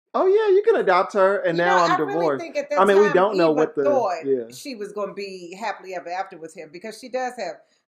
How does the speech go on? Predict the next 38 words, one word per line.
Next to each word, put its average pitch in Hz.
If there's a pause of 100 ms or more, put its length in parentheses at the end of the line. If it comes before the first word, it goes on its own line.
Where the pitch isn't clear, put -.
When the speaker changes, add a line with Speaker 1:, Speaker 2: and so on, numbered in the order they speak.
Speaker 2:
two 240
other 165
kids 208
with 151
him. 147
And 190
I 220
mean, 196
anybody 170
that -
knows 175 (300)
raising 180
kids, 170
having 170
kids, 160 (320)
it 240
takes 240
a 180
toll 190
on 175
your 175
body. 175
It 196
takes 196
a 147
toll 175
on 143
your 135
pocketbook. 143
And 170
I 202
don't 180 (100)
think 202
you 165
would 156
just 151
do 190
that 139